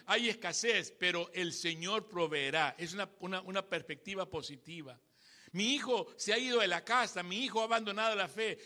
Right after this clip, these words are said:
pero las promesas de Dios son fieles y él volverá. Los hijos pródigos regresan a casa. ¿Cuántos dicen amén? Entonces, estoy enfermo, sí, pero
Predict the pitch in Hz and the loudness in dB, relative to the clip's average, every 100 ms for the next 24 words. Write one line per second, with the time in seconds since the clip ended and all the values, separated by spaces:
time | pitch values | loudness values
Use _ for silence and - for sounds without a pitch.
0 | - 185 185 185 175 - 180 240 233 208 | -4 0 0 0 -2 -2 0 0 0 -2
1 | 185 214 202 185 170 202 208 175 196 220 | 0 0 0 -4 -4 -4 -4 -2 -2 0
2 | 196 170 156 180 170 156 208 190 185 196 | 0 0 2 2 2 0 -4 -4 -2 0
3 | 196 185 160 156 180 170 147 139 165 135 | 0 0 -2 -2 -4 -4 -6 -4 -2 -4
4 | 139 180 160 165 147 151 151 139 123 - | -4 -4 -2 -2 -2 -6 -6 -6 -8 -18
5 | _ - - - - - 170 226 160 - | _ -20 -20 -20 -16 -6 0 2 0 -2
6 | 185 185 294 285 233 277 285 233 202 - | -2 2 4 4 4 6 6 4 0 0
7 | 277 - 196 180 | -2 -2 0 0